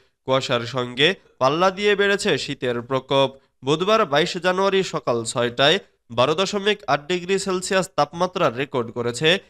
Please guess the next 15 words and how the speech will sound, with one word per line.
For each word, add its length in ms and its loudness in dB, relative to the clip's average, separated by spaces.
দিনাজপুর 760 2
আবহাওয়া 520 2
অফিস। 520 -2
এর 260 0
আগে 340 0
মঙ্গলবার 640 0
এ 100 -2
জেলায় 320 2
দশ 260 0
দশমিক 520 -2
এক 220 -2
ডিগ্রি 300 -2
সেলসিয়াস 600 -2
তাপমাত্রা 580 -4
ছিল। 340 -2